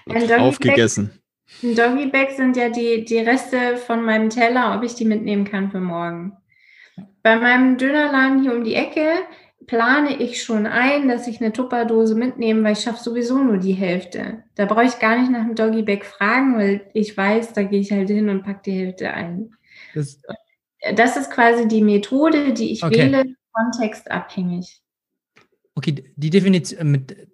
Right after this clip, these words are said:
Speaker 3: das finde ich zum Beispiel jetzt konkret genug, dass ich in der Lage bin, das mal an einem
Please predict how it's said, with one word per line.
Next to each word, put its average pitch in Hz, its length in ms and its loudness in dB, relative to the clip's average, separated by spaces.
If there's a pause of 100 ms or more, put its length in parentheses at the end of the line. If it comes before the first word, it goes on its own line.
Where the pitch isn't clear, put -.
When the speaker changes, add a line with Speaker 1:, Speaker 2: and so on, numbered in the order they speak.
Speaker 3:
das 170 180 2
finde 196 180 4
ich - 60 -2
zum 170 120 0
Beispiel 151 280 0
jetzt 135 140 -2
konkret 156 340 -2
genug, 156 280 0
dass 135 180 -2
ich 139 300 -2
in 151 80 -2
der 135 100 2
Lage 143 260 2
bin, 135 200 4
das 131 180 2
mal 135 200 4
an 135 160 2
einem 123 220 0